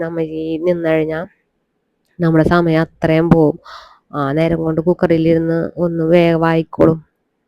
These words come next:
ഒരുപാട് ഇട്ട് വേവിക്കൂല ട്ടോ ഞാൻ. കുക്കറിൽ ഒരു ഇത്തിരി രണ്ട് വിസിലൊക്കെ കേട്ട് ആ താറാവ് അവിടെ സ്റ്റോപ്പ് ചെയ്ത് അവിടെ ഇട്ടിട്ട് പിന്നെ ബാക്കിയുള്ളതൊക്കെ ഈ മസാലയൊക്കെ കിടന്നിട്ടാണ് ട്ടാ താറാവ് വേവുള്ളൂ. പകുതി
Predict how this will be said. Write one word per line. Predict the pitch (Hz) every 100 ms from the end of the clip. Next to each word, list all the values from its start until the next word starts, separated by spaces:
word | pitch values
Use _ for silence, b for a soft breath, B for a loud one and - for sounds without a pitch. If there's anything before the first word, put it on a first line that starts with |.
| _
ഒരുപാട് | 175 185 180 208
ഇട്ട് | 190
വേവിക്കൂല | 214 170 - 147
ട്ടോ | 147 147
ഞാൻ. | 143 151
കുക്കറിൽ | 156 - 151 156
ഒരു | 165
ഇത്തിരി | - 160 165
രണ്ട് | 170 160 156
വിസിലൊക്കെ | 180 170 160 156 160
കേട്ട് | 165 - 170 B B B - - 160
ആ | 156 156 156
താറാവ് | 165 156 156
അവിടെ | 156 147 147 - -
സ്റ്റോപ്പ് | - 165 -
ചെയ്ത് | 147
അവിടെ | 151 147
ഇട്ടിട്ട് | - - - - B B B -
പിന്നെ | 175 165 170 180
ബാക്കിയുള്ളതൊക്കെ | 208 196 175 165 156 165 170
ഈ | 170
മസാലയൊക്കെ | 170 165 160 139 147
കിടന്നിട്ടാണ് | 147 143 139 135 139
ട്ടാ | 135 - -
താറാവ് | 151 139 131 131 143
വേവുള്ളൂ. | 131 127 120 117 120
പകുതി | 156 151 156